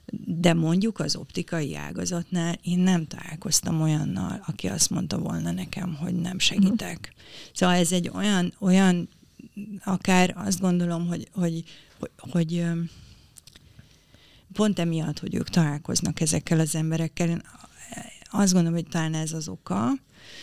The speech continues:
Speaker 1: hogy, hogy ennyire, ennyire mellettünk állnak és segítenek. Nem tudom, hogy ezt meg lehetne csinálni mondjuk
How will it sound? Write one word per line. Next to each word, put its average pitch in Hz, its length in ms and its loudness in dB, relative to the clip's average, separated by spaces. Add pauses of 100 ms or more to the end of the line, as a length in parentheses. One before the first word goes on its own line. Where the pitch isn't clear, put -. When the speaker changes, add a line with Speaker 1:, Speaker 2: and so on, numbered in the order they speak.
(300)
Speaker 1:
hogy, 165 380 2
hogy 165 220 0
ennyire, 160 540 0
ennyire 165 520 2
mellettünk 165 560 0
állnak 160 340 0
és 165 100 -2
segítenek. 175 800 0
Nem 185 220 6
tudom, 156 300 -2
hogy 156 140 -8
ezt 151 160 -8
meg 151 200 -4
lehetne 156 480 -6
csinálni 160 440 -2
mondjuk 78 340 -6